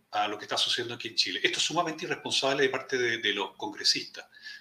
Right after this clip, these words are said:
congresistas de derecha e izquierda, porque la verdad es que, eh, la, la ignorancia es, es enorme. Efectivamente nos pueden demandar,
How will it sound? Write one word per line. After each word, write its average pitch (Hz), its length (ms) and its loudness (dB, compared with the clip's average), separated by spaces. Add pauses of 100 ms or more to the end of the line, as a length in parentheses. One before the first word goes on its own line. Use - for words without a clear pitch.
(100)
congresistas 117 480 0
de 110 80 2
derecha 110 280 4
e - 40 0
izquierda, 98 320 0
porque 92 120 -8
la 92 120 -2
verdad 117 160 -2
es - 100 -10
que, - 80 -12
eh, 98 440 -4
la, 92 680 0
la - 80 -8
ignorancia 107 520 0
es, 117 260 -12
es - 160 -12
enorme. - 340 -6 (960)
Efectivamente 147 640 2
nos 143 120 2
pueden 123 180 0
demandar, 110 580 8